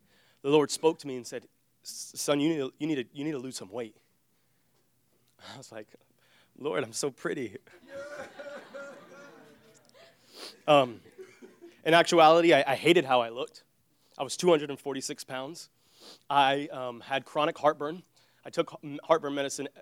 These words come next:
every day just to sleep. If you've had heartburn before, you know at, at, at night it's the worst, and, uh, it'll stop you from sleeping. Um, I was lethargic. I was twenty-five years old. I lived on the second floor of a,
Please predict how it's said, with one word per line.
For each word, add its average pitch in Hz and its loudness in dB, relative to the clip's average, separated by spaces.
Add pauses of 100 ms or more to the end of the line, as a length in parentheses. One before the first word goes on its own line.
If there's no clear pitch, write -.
every 143 0
day 135 -4
just 160 -8
to 131 -14
sleep. 147 -12 (380)
If - -20
you've 135 -18
had 143 -6
heartburn 143 0
before, 135 -10
you 139 -4
know 139 -4
at, 147 -8
at, 156 -8
at 147 -6
night 139 -8
it's 156 -16
the 165 -10
worst, 143 -14 (440)
and, 131 -4
uh, 135 -2
it'll 135 -6
stop 139 -4
you 127 -16
from 117 -20
sleeping. 117 -16 (760)
Um, 139 0 (240)
I 156 6
was 139 0
lethargic. 147 -2 (260)
I 139 -2
was 139 -6
twenty-five 165 -4
years 151 -10
old. 143 -6
I 151 -8
lived 139 -6
on 139 -6
the 123 -10
second 156 -10
floor 139 -2
of 127 0
a, 123 -2